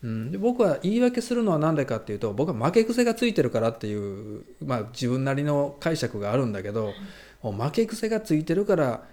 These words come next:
Speaker 1: 言い訳するっていう感じかなと思ってるのよね。だから言い訳は絶対したらいかんっていうのを、あの、言いたいかなと思う。これ買う時にね、「いや、でもこれは〇〇だしな」とか言って。<laughs>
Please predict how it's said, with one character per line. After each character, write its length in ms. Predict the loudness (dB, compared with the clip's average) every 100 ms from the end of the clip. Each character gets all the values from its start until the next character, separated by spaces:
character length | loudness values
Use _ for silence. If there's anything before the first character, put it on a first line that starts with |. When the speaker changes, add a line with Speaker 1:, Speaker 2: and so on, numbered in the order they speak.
| -8
Speaker 1:
言 120 | 0 2
い 40 |
訳 180 | 2 0
す 140 | -2
る 80 | -2
っ 40 |
て 140 | 0 -2
い 60 |
う 340 | -2 -2 -4 -6
感 240 | -8 -8
じ 140 | -6 -6
か 100 | -6
な 160 | -6
と 80 | -6
思 140 | -6
っ 40 | -6
て 140 | -6
る 60 | -8
の 80 | -8
よ 60 |
ね。 160 | -10 -6
だ 100 | -4
か 120 | -2
ら 60 | 0
言 200 | 0 0
い 40 |
訳 240 | 0 0 0
は 80 |
絶 260 | 4 2 2
対 140 | -2 -2
し 80 |
た 100 | 0
ら 80 | 0
い 60 | 0
か 180 | -2 -4
ん 80 |
っ 20 | -6
て 120 | -8
い 140 | -8
う 60 | -10 -16 -20 -20 -10
の 80 | -4
を、 420 | 2 4 4 0 -10 -20 -16 -8
あ 160 | -6
の、 480 | -6 -6 -8 -8 -10 -12
言 140 | -10 -10
い 40 |
た 160 | -8 -8
い 60 |
か 140 | -8 -10
な 200 | -10 -8
と 100 | -8
思 180 | -8 -8
う。 40 |
こ 100 | -6
れ 60 | -2
買 220 | 2 4
う 60 |
時 240 | 4 2 0
に 120 | -4
ね、 140 | -10 -12 -20 -20 -16 -10
「い 40 |
や、 160 | -8 -8
で 100 | -8
も 100 | -10
こ 80 | -10
れ 80 | -8
は 160 | -8
〇 200 | -8 -6
〇 220 | -4 -4 -2
だ 100 | -4
し 120 | -2
な」 320 | -2 0 0
と 80 | 0
か 60 | 0
言 100 | 2
っ 20 |
て。 100 | 0 -2 -10 -4 -2
<laughs> 480 | -2 -4 -6 -8